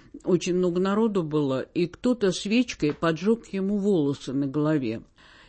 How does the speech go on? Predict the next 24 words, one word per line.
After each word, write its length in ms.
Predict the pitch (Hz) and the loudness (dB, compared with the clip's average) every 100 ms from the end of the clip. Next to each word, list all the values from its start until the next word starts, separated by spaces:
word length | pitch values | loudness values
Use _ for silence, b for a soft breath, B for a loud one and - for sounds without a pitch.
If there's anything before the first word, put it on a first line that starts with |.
| b | b
И 100 | 160 | -4
вот 200 | 170 233 | 0 0
они 220 | 226 214 233 | 2 4 2
загорелись, 920 | 214 202 214 185 139 117 127 - - _ | 2 2 4 4 0 -4 -10 -16 -20 _
но 380 | 170 165 170 - - | 0 2 2 -2 -4
у 100 | 185 | 0
него 600 | 196 196 214 247 160 110 | 0 0 2 2 0 -4
было 320 | 143 175 208 202 | -4 0 0 0
такое 460 | 202 196 226 214 | -4 -2 2 2
благоговение 1200 | 185 196 180 190 185 202 196 214 196 139 131 120 - | 2 -2 -2 -4 0 0 2 2 2 2 0 -6 -6
перед 460 | - 190 160 - - B B B B B | -2 0 0 -6 -20 B B B B B
службой, 960 | - - 208 247 196 156 135 104 92 - - - | -10 -4 2 2 2 -2 -4 -4 -6 -12 -20 -4
перед 400 | 190 208 190 - | 0 0 -2 -6
присутствием 840 | - 208 185 240 226 - - 196 | -4 -2 0 -2 -2 -6 -6 -4
митрополита, 1160 | 190 196 175 185 180 190 185 208 226 - 131 - B B B B B | -2 -2 -2 -4 -2 -2 0 0 0 -2 -6 -8 B B B B B
перед 260 | 190 196 - | 2 2 -2
своим, 920 | - 190 202 214 226 220 - - - - | -4 0 2 4 2 0 -4 -12 -14 -8
как 220 | 185 180 | -6 -2
бы, 180 | 170 180 | 0 2
вот, 280 | 180 175 160 156 - | 2 -2 -12 -18 -6
положением 880 | 185 196 214 185 226 208 165 156 156 | -2 0 0 2 2 4 4 4 2
во 120 | 175 | 0
время 360 | 185 190 160 147 | 2 2 2 0
службы, 720 | - 226 320 - 156 135 | -2 6 6 6 -2 -6